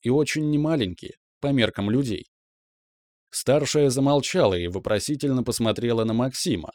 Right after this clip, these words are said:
который, чуть подумав, хмыкнул и заявил с наиболее торжественным видом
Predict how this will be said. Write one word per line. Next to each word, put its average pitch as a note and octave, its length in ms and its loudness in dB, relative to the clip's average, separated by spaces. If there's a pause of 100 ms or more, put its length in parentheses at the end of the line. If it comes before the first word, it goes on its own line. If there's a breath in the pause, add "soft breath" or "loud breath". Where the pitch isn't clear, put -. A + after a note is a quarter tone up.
который, G2+ 340 -4
чуть A#2 260 -4
подумав, B2+ 500 0
хмыкнул C3 580 -2 (100)
и C3+ 80 -4
заявил A#2 520 0
с - 100 -8
наиболее A2+ 580 2
торжественным G2+ 800 -2
видом G#2 320 -6